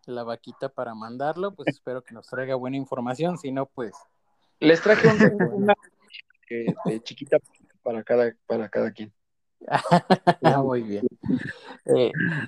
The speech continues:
Speaker 1: también, este, en, en, en un momento vamos a tener la,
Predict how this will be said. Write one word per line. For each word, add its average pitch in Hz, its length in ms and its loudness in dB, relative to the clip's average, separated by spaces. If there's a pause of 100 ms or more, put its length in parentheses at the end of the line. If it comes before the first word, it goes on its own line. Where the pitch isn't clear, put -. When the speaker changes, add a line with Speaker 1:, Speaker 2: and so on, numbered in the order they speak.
(100)
Speaker 1:
también, 147 280 2
este, 147 580 2
en, 131 240 -10
en, 143 240 -8
en 175 180 -6
un 180 140 -12
momento 175 400 -6
vamos 165 220 -4
a - 40 -20
tener 139 300 -10
la, 131 440 -4